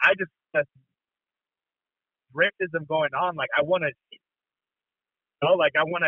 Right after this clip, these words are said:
i-, if, if you're, like, why? And Bill Belichick,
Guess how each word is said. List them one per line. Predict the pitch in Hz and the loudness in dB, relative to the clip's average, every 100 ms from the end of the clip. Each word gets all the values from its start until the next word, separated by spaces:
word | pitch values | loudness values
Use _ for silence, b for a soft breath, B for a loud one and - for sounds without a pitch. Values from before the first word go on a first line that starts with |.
| 131 | -2
i-, | - - 147 | -4 -8 -4
if, | 147 143 _ _ - | -4 -6 _ _ -4
if | 151 151 | -4 2
you're, | 151 135 - | 2 2 0
like, | 151 - - | 0 0 0
why? | 160 196 202 _ _ _ _ _ _ _ _ _ _ _ _ _ _ _ _ - - | 4 4 4 _ _ _ _ _ _ _ _ _ _ _ _ _ _ _ _ -6 0
And | 202 | 2
Bill | 151 233 180 | 4 4 4
Belichick, | 160 226 220 - 285 | 0 0 -2 -2 -2